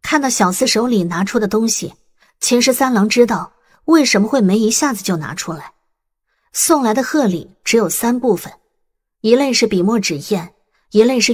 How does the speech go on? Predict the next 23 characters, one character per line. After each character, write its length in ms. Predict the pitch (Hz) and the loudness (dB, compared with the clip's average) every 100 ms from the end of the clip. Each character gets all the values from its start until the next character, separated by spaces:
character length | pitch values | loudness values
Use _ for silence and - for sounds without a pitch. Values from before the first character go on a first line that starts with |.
| 247 | 2
玉 80 | 226 | 2
佩 240 | 208 226 | 2 -2
吊 240 | 196 254 202 | -2 0 0
坠 160 | 185 | 0
香 300 | 175 202 208 | -2 0 0
囊， 240 | 165 180 - _ _ _ - | -2 -6 -14 _ _ _ -6
再 220 | - 311 | 0 0
一 160 | 214 160 | 0 -4
类 280 | 170 170 _ _ _ - | -6 -8 _ _ _ 0
就 160 | 269 | 2
是 100 | 240 | 4
如 180 | 208 202 | 4 2
同 220 | 226 196 | 2 0
周 180 | 202 254 | 2 2
六 160 | 254 202 | 2 0
郎 260 | 160 180 226 | 0 0 2
那 80 | |
样 120 | 220 180 | 0 0
稀 200 | - 240 | 0 -2
奇 120 | 254 | -2
古 200 | 240 160 | -4 -6
怪 280 | - 226 196 | -4 -4 -4
的。 140 | - | -10